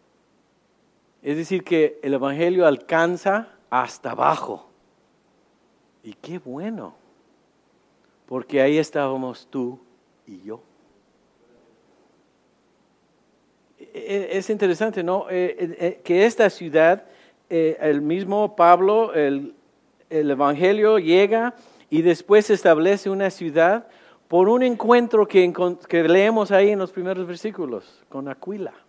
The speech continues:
y su esposa Priscila. Iban a llegar a ser bien amigos. Y to-,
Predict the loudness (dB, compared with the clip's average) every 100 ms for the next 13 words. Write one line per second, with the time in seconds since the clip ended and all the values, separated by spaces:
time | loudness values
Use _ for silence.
0 | _ _ _ _ _ _ _ _ -6 -4
1 | -4 -4 -6 -4 -4 -4 -6 -10 -12 -10
2 | -10 -12 -12 -12 -14 -20 _ _ _ _
3 | _ _ _ _ _ _ _ _ _ _
4 | _ -4 0 2 4 6 6 6 6 6
5 | 2 2 2 0 -2 -18 -18 -12 -6 -4
6 | -4 -6 -6 -8 -12 _ -14 -12 -12 -14
7 | -14 -16 -18 -20 -20 _ _ _ _ _
8 | _ _ _ _ -6 -6 -4 -2 0 -2